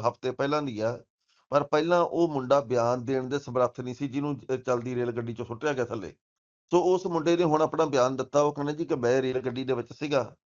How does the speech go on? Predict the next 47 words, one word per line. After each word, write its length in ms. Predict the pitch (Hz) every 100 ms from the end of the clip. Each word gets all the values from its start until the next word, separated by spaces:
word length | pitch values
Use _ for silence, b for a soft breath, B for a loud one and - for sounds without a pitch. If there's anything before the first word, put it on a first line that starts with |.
| _ _ _ _ -
ਤੇ 100 | 156
ਮੈਨੂੰ 280 | 147 160 165
ਜ਼ਬਰਦਸਤੀ 600 | 127 131 139 156 160 160
ਰੇਲ 160 | 143
ਗੱਡੀ 220 | 135 131
ਦੇ 80 | 135
ਵਿੱਚ 140 | 127 117
ਸੁੱਟ 200 | 123 127
ਦਿੱਤਾ 320 | 143 123 123
ਗਿਆ 300 | 117 113 95 _ _ _ _
ਤੇ 100 | 139
ਮੈਂ 240 | 139 135 151
ਉਦੋਂ 260 | 156 165
ਸਿਗਰਟ 360 | - 139 135 143
ਪੀਂਦਾ 360 | - 131 127
ਸੀ 140 | 131 147
ਤੇ 120 | 165
ਮੈਨੂੰ 280 | 143 139 143
ਕਹਿੰਦੇ 200 | 143 143
ਸਿਗਰਟ 340 | 135 131 135
ਨਾ 260 | 123 113 107
ਪੀ 220 | 113 143
ਤੇ 120 | 147
ਮੈਂ 140 | 147 147
ਛੱਡ 240 | - 143
ਵੀ 120 | 165
ਦਿੱਤੀ 220 | 170 - 135
ਪੀਣੀ, 300 | 120 98 - _ _ _ _ _
ਇਸ 240 | 156 165 -
ਦੇ 120 | 185
ਬਾਵਜੂਦ 440 | 143 143 139 165
ਮੈਨੂੰ 240 | 165 165 170
ਚੱਕ 200 | 170 151
ਕੇ 100 | 160
ਉਹਨਾਂ 120 | 147
ਨੇ 60 | 143
ਥੱਲੇ 280 | 131 120 120
ਸੁੱਟਤਾ 460 | 135 135 135 104 _ _ _ _ _ _ -
ਤੇ 100 | 147
ਉਹਨੂੰ 380 | 139 160 170 165
ਮੁੰਡੇ 260 | 147 147
ਨੂੰ 140 | 147 147
ਪੈਰਾਲਾਈਜ਼ 500 | 135 135 139 139 135
ਵੀ 140 | 151
ਹੋ 140 | 143 131
ਗਿਆ 120 | 135
ਤੇ 120 | 139